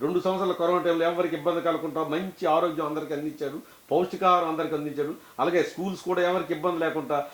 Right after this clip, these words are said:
విద్యా దీవెన కింద అందరికీ అమ్మఒడి ఇవన్నీ పథకాలు ప్రవేశపెడుతూ బ్రహ్మాండంగా చేశారు. ఇలాంటి కార్యక్రమాలు చేస్తుంటే మీకు ఓరలేనితనం వచ్చి జగనన్న పథకాలని మళ్ళీ మీరు కాపీ కొడదాం అనుకుంటారు. కానీ ప్రజలు మిమ్మల్ని ఎప్పటికీ నమ్మరు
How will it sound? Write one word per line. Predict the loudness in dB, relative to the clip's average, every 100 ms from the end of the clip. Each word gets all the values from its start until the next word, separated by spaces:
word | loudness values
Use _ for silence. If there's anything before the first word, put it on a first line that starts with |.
| -16 -14
విద్యా | 0 4 4
దీవెన | 4 2
కింద | -2 0 2
అందరికీ | 4 2 0 0 -4 -6 -20 -20 -6 -4
అమ్మఒడి | 0 2 4
ఇవన్నీ | 2 0 0 0 0
పథకాలు | -2 0 -2 -4 -14 -2
ప్రవేశపెడుతూ | 0 0 -2 -8 -6 -8 -10 -6
బ్రహ్మాండంగా | -2 0 0 2 0
చేశారు. | 0 -2 -2 -4 -10 -6
ఇలాంటి | -2 -2 0
కార్యక్రమాలు | 0 0 0 -2 -2
చేస్తుంటే | -4 -4 -4
మీకు | -6 -2
ఓరలేనితనం | 0 2 0 -2 -4
వచ్చి | -4 -4 -6 -6 -10 -20 -6
జగనన్న | 0 0 0 -2 -6 -12 -20 -4
పథకాలని | -4 0 0 2
మళ్ళీ | 0 0
మీరు | 0 2
కాపీ | 2 2
కొడదాం | 0 -2 -2
అనుకుంటారు. | -4 -6 -8 -10 -16 -4
కానీ | -2 0
ప్రజలు | 0 0 2
మిమ్మల్ని | 0 0 -2
ఎప్పటికీ | -2 -2 -2 -2
నమ్మరు | -2 -2 -4